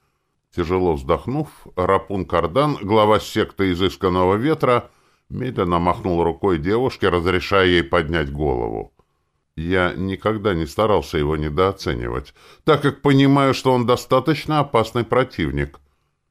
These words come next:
К тому же не стоит забывать и о том, что их сокровищницу так и не нашли.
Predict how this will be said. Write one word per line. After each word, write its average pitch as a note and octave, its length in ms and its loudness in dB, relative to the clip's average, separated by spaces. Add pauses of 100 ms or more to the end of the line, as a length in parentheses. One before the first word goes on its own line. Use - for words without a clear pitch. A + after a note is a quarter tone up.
(160)
К - 80 -20
тому G#2 320 -2
же G2 120 -4
не D2+ 120 -2
стоит D#2 360 -2
забывать D#2 520 -2
и D2+ 40 -2
о D2 120 0
том, D#3+ 320 -2
что - 200 -2
их A2 200 0
сокровищницу G2+ 840 -2
так E2 320 -2
и F#2 60 0
не F#2 160 -2
нашли. B2 600 -6